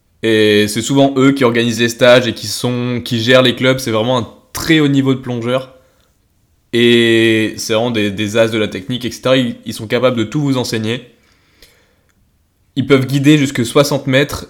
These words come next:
et enseigner jusque quarante mètres. Et ils ont des fonctions de directeur de plongée, que ce soit en exploration ou pour faire des exercices. Enfin, le dernier niveau d'encadrant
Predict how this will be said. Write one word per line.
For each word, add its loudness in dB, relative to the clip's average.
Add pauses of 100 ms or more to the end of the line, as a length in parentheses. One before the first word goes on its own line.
et 0
enseigner 0
jusque -6
quarante 0
mètres. -8 (800)
Et -4
ils -4
ont -4
des -2
fonctions -6
de 0
directeur 0
de 0
plongée, -2
que -14
ce -8
soit -2
en 0
exploration -2 (640)
ou 4
pour -4
faire 0
des -2
exercices. -8 (600)
Enfin, -4
le -6
dernier 0
niveau -2
d'encadrant -4